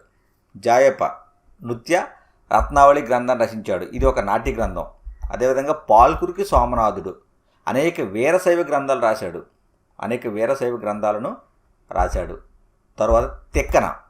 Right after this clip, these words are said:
భారతాన్ని తెలుగులోకి అనువదించాడు, తెలుగులోకి అనువదించాడు. తర్వాత హోయసాలులు మైసూరుకు చెందిన రాజవంశస్థులు, హోయసాలులు మైసూరుకు చెందిన రాజవంశస్థులు.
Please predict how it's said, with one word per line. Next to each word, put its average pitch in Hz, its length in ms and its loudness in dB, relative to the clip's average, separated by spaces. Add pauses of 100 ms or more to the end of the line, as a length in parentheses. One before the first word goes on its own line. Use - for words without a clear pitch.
(640)
భారతాన్ని 170 560 6
తెలుగులోకి 165 460 2
అనువదించాడు, 117 600 -2 (540)
తెలుగులోకి 123 520 -2 (320)
అనువదించాడు. 92 680 -8 (100)
తర్వాత 113 360 0
హోయసాలులు 123 960 0 (1040)
మైసూరుకు 175 640 2 (100)
చెందిన 135 360 -6 (280)
రాజవంశస్థులు, 127 880 0 (120)
హోయసాలులు 127 760 2 (320)
మైసూరుకు 131 460 -4
చెందిన 120 320 -6
రాజవంశస్థులు. 107 760 -4